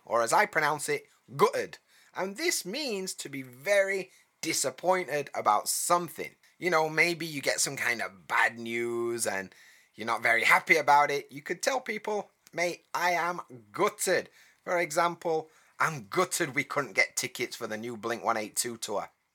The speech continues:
To be fair, I don't think anybody got tickets for the Blink one eight two tour. Probably a lot of gutted people about now. Now, the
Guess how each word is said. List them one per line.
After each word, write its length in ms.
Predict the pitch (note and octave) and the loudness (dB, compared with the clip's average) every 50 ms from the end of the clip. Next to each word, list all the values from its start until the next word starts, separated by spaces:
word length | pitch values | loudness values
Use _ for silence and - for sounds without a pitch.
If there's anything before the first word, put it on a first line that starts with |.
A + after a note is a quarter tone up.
| - | -6
To 120 | - G#3+ F#3 | -4 -2 -2
be 80 | D#3+ | -2
fair, 380 | D3+ - E3+ E3 D3+ D3 C#3+ - - | -2 2 4 4 6 4 2 -2 -6
I 80 | B2 | -2
don't 160 | B2+ C#3+ B2 - | -2 -2 -2 -2
think 180 | C#3 B2 - | -6 -2 0
anybody 400 | B2+ B2+ B2 A2 G#2 G#2 G2 F#2+ | 0 0 0 -2 -2 -2 -4 -4
got 200 | F2+ F#2+ F2 - | -6 -8 -8 -8
tickets 380 | - - F#2 - - F2+ - - | -10 -12 -12 -10 -12 -12 -12 -10
for 120 | - F#2+ | -10 -10
the 80 | F#2 F#2 | -10 -10
Blink 240 | F2 G2 G2 F2+ D2+ | -8 -8 -10 -10 -8
one 160 | F2+ F#2 F#2 | -10 -10 -10
eight 160 | F2+ E2+ - | -10 -10 -10
two 200 | - - F#2 E2+ | -10 -10 -10 -12
tour. 260 | - - F2+ D#2+ D#2+ _ - | -12 -12 -12 -12 -14 _ -2
Probably 300 | - C#3+ B2+ C3 C3 B2+ | -2 0 0 0 0 0
a 80 | A2+ | 0
lot 280 | A#2 B2 D3+ D#3 - - | 2 4 2 2 2 2
of 140 | C#3 C3+ A#2+ | -2 -4 -2
gutted 320 | D#3+ E3 A#2 A#2+ B2+ - | -2 0 0 0 -4 -6
people 340 | - C#3+ C#3+ C#3 - B2 A2+ | -6 -4 -4 -4 -2 0 0
about 280 | G#2+ G#2 G#2+ G#2+ F#2 F#2 | 2 2 2 0 0 -2
now. 240 | G#2 G2+ F2+ D#2+ _ _ _ _ _ - | -6 -8 -8 -10 _ _ _ _ _ -4
Now, 200 | D3+ G#3 B3 C4+ | 0 2 2 4
the 100 | A3 - | 2 0